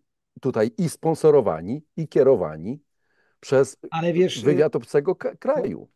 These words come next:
Speaker 2: to
Speaker 1: do,
Speaker 2: był
Speaker 1: do tak-, do tych swoich
Speaker 2: a,
Speaker 1: działań.
Speaker 2: wiesz, to środowisko e-, ekologiczne, e, trochę je znam, bo przecież choćby na Harmonii Kosmosu mieliśmy,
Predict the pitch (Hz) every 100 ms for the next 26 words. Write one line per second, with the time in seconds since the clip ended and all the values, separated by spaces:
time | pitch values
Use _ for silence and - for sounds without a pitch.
0 | - 190 185 104 82 107 101 95 107 104
1 | 95 98 - 90 87 92 67 55 156 135
2 | 151 131 - 139 147 139 147 - 139 139
3 | 139 127 147 139 123 143 - 139 135 131
4 | 123 123 139 156 139 139 123 139 135 120
5 | 170 180 151 131 131 127 127 131 - 131
6 | 135 123 135 135 131 127 143 131 131 135
7 | 131 - 131